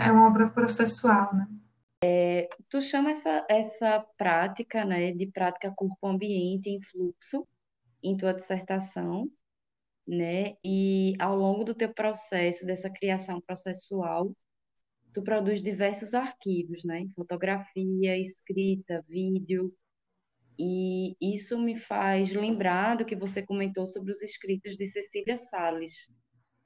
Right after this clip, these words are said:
Speaker 2: né? Que você gentilmente indicou essa leitura, e eu te agradeço muito por isso.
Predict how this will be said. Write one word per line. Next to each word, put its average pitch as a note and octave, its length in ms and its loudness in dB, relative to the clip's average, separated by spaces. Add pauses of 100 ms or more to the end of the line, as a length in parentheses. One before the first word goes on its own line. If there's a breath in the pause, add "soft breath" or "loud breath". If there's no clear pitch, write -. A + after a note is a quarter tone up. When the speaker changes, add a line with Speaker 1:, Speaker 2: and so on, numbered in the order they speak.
(200)
Speaker 2:
né? F3 240 -2
Que F#3+ 120 -12
você F#3 760 -4
gentilmente F#3+ 600 -4
indicou F#3+ 440 -6
essa F#3+ 180 -6
leitura, G3 760 -4 (680)
e F#3+ 380 2
eu G3 80 0
te G#3 80 -2
agradeço G3+ 600 -2
muito G3+ 280 -8
por B3+ 180 -2
isso. F#3+ 420 -2